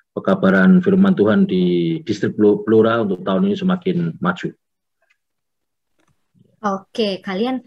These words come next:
Speaker 2: ini yang di Blora di-mention terus, bersyukur dan,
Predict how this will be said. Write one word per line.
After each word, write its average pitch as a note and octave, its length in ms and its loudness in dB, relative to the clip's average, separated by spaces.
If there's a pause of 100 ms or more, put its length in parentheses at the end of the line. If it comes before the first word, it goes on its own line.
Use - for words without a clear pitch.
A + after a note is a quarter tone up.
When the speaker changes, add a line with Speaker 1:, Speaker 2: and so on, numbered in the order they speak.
(360)
Speaker 2:
ini A#3+ 200 0
yang B3 160 2
di A3+ 100 2
Blora G#3 380 0
di-mention G#3+ 480 -2
terus, A#3 480 -6 (320)
bersyukur A#3 560 -2
dan, A3 240 0